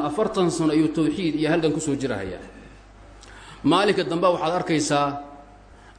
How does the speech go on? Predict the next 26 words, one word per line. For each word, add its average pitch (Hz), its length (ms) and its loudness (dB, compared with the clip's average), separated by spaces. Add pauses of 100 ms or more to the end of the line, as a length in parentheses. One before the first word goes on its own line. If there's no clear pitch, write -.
(140)
isagoo 175 380 2
lagu 151 220 2
leeyahay 156 280 4
waa 139 160 2
muslim 151 380 0
mutafatixa 127 920 -6
oo 131 100 0
bayzaani 131 680 0
ah 127 220 -6
oo 139 100 0
muctadil 131 720 0
ah 123 200 -4 (580)
oo 151 580 4
dhexdhexaad 143 720 -2
ah 131 180 0
oo 139 80 -4
flexible 147 680 -2
ah 135 180 -2
oo 156 140 4
jilicsan 139 600 -2 (580)
oo 156 120 2
laantii 170 440 2
dhuyacohid 156 540 0
oo 151 80 2
kale 160 220 4
isrogrogahayo 147 800 2